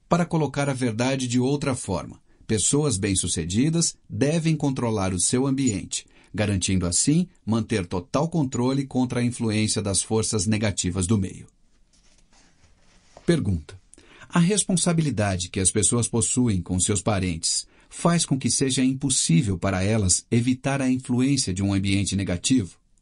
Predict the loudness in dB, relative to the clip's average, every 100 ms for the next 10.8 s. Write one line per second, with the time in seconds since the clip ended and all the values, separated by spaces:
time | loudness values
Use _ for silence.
0 | _ _ _ _ _ 0 0 0 -8 -8
1 | -12 _ -20 -20 -18 2 4 6 4 4
2 | 2 0 2 2 2 0 0 0 0 0
3 | -2 2 2 0 -2 -2 0 0 2 2
4 | 2 0 -2 -2 0 -2 0 0 0 0
5 | 0 0 -2 -2 -2 0 -2 -2 -2 0
6 | 0 -2 -8 -18 -20 -2 0 2 0 -2
7 | 0 0 0 0 0 2 2 0 0 0
8 | 0 2 2 0 0 -2 0 0 0 0
9 | 2 2 0 0 0 0 0 0 0 -2
10 | 0 0 2 2 2 2 -2